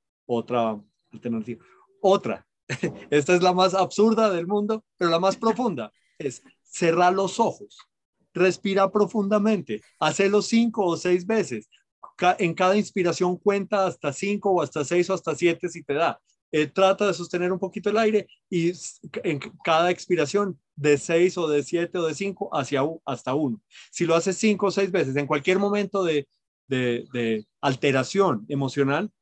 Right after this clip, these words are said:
te, tienes grandes posibilidades de volver a tu centro, de estar tranquilo. De, y esto en, en el corre-corre de todo el día, en el mundo corporativo, en nuestra sociedad, eh, es, es un poco ridículo.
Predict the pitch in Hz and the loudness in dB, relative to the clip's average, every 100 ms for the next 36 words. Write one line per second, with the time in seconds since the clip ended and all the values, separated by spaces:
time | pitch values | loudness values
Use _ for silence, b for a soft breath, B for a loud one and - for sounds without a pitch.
0 | _ _ _ _ _ 143 131 135 - - | _ _ _ _ _ 2 2 -2 -12 -20
1 | - - - - 160 147 160 180 175 180 | -20 -20 -18 -4 0 0 2 2 2 2
2 | 170 - 151 143 143 175 175 127 123 117 | 0 0 -2 -2 0 0 0 0 0 0
3 | 120 117 113 - 113 151 127 - 110 110 | 0 0 -4 -8 -2 0 0 -4 -4 -4
4 | - 117 - 113 110 160 139 120 123 B | -4 -6 -4 -8 -8 -4 -4 -2 -6 B
5 | B B 170 170 170 220 202 - _ _ | B B 2 2 4 2 0 -2 _ _
6 | 180 147 170 127 123 113 156 151 143 180 | -4 -2 -2 0 0 0 2 2 4 2
7 | 214 214 180 185 175 165 160 156 123 113 | 4 2 2 -2 -2 -4 -2 0 0 -2
8 | 117 131 _ 135 147 156 180 180 175 160 | -4 -10 _ -12 -6 -2 0 2 0 -2
9 | - _ _ _ _ - 123 117 110 110 | -8 _ _ _ _ -2 -2 0 -2 2
10 | 151 196 131 123 123 127 120 117 123 120 | 2 4 2 0 -2 -4 -4 -4 -2 0
11 | 151 165 - _ _ - - 135 135 120 | 0 -2 -6 _ _ -10 -10 -8 -8 -8
12 | 156 117 143 135 165 170 147 180 226 131 | -8 -6 -6 -2 0 2 2 2 2 0
13 | 107 | -4